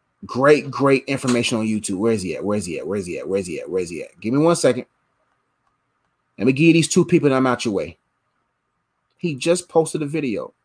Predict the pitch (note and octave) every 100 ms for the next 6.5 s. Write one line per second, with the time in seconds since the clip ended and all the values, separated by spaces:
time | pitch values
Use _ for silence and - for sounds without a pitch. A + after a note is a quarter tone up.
0 | _ A2+ B2 B2+ B2+ B2+ B2+ B2+ B2 A#2+
1 | A#2 A2+ G#2 F2+ D2+ - G1+ G1+ G1+ -
2 | - _ _ _ _ - _ _ B2+ -
3 | - - A#2+ G2 F2 - _ _ _ _
4 | _ _ _ _ - - F#3 _ A2 A2+
5 | A#3+ C#4 - D4+ D4 F3+ A#2+ D#3+ D#3+ D#3+
6 | - F3+ F3+ F#3+